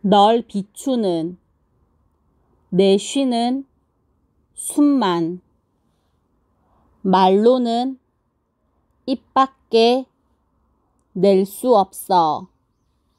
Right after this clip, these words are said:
끝도 없이 널 원하고 갈망하다.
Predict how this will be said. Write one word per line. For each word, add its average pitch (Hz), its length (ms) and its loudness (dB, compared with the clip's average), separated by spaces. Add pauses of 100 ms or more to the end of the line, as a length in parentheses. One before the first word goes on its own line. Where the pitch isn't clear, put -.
(1120)
끝도 285 540 0
없이 233 720 -4 (1120)
널 202 380 4
원하고 220 1000 0 (1160)
갈망하다. 202 1200 0